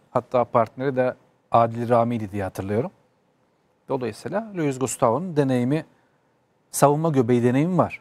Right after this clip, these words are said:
Üçlü veya dörtlü. Ayrıca orada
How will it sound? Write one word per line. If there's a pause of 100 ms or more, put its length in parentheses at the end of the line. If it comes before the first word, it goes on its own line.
(320)
Üçlü
veya
dörtlü. (580)
Ayrıca
orada